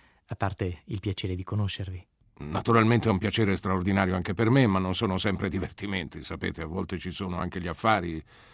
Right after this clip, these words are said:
Speaker 2: Permettete che vi domandi dove siete alloggiato?
Speaker 1: Ma non sono ancora alloggiato da nessuna parte.
Speaker 2: Allora dal treno siete venuto direttamente a casa mia?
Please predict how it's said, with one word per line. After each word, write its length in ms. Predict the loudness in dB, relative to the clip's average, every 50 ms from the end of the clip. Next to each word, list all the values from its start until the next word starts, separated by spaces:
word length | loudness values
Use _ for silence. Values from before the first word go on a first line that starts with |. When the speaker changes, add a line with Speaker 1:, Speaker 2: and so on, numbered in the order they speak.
| -20 -20 -20 -20 -20 _ _ _ -20 -20 -18 -8
Speaker 2:
Permettete 540 | -2 2 4 6 6 8 8 8 8 8 6
che 140 | 4 4 0
vi 80 | 0 0
domandi 400 | 2 4 4 4 6 4 4 2
dove 240 | 2 0 -2 -2
siete 240 | -2 -2 -2 -2 -2
alloggiato? 640 | -2 -2 -2 -2 0 0 0 0 -2 -6 -12 -14 -14 _ -20 -20 -20 -18 -18 -20 -20 -20 -20 -20 -20 _ _ _ -8
Speaker 1:
Ma 80 | -6 0
non 220 | 2 4 4 4 4
sono 220 | 4 4 6 6
ancora 260 | 6 6 6 6 6
alloggiato 480 | 6 6 6 6 6 4 4 4 4 2
da 120 | 2 2
nessuna 300 | 2 0 2 2 0 0
parte. 520 | 0 0 -2 -4 -4 -8 -10 -12 -12 -12 -12 _ _ _ _ _
Speaker 2:
Allora 280 | -2 2 6 8 8 8
dal 160 | 8 6 4
treno 300 | 6 8 10 10 10 8
siete 260 | 8 4 2 0 0
venuto 320 | 2 4 4 4 4 4 2
direttamente 560 | 2 2 2 2 2 4 4 4 4 4 2
a 60 | 0 2
casa 220 | 2 4 6 6
mia? 360 | 6 6 6 4 4 2 0